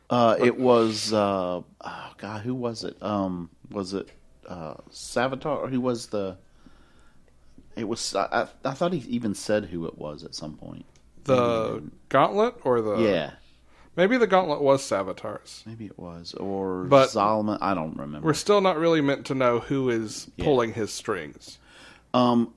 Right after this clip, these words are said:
Speaker 1: other than, it's obviously someone in the future.
Speaker 2: It is whoever was allowed to escape from
Speaker 1: Right,
Speaker 2: the
Speaker 1: that's what I
Speaker 2: prison.
Speaker 1: was gonna
Speaker 2: Yeah.
Speaker 1: say, and it's whoever came out of that prison.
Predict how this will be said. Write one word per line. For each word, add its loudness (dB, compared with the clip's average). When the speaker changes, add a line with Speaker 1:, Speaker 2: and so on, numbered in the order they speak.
Speaker 1:
other 6
than, 0
it's -4
obviously 4
someone 0
in 0
the -2
future. -8
Speaker 2:
It 4
is 4
whoever 4
was 6
allowed 4
to 0
escape 0
from 6
Speaker 1:
Right, 10
Speaker 2:
the -2
Speaker 1:
that's 6
what 4
I 12
Speaker 2:
prison. -
Speaker 1:
was 6
gonna 4
Speaker 2:
Yeah. 0
Speaker 1:
say, 4
and 6
it's 2
whoever 6
came 2
out 4
of 0
that 0
prison. -2